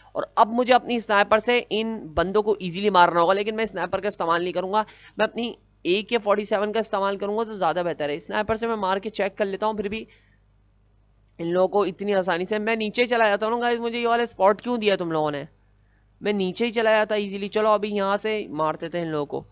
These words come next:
तो अभी फ़िलहाल इधर के बंदों को तो मार दिया है और कोई और बंदा शायद से मुझे नज़र आ तो नहीं रहा यहाँ पर शायद से। ओके, सैल्वातोरे लियोनी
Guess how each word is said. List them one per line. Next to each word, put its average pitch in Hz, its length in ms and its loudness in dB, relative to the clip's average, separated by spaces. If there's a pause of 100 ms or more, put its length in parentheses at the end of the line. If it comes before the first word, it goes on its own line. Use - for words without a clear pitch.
(480)
तो - 120 -20
अभी 170 240 -2
फ़िलहाल 226 460 2 (800)
इधर 202 220 0
के 220 100 2
बंदों 208 240 4
को 220 80 4
तो 214 100 0
मार 170 240 4
दिया 208 220 2
है 226 300 0
और 156 520 6
कोई 220 220 0
और 220 140 2
बंदा 214 240 0
शायद 208 200 -4
से 233 100 -4
मुझे 220 220 0
नज़र 185 320 -2 (160)
आ 190 120 6
तो 214 140 0
नहीं 156 200 0
रहा 175 120 6
यहाँ 196 200 4
पर 196 200 2 (600)
शायद 202 280 2
से। 226 260 2 (520)
ओके, 233 300 6
सैल्वातोरे 240 480 4
लियोनी 247 260 2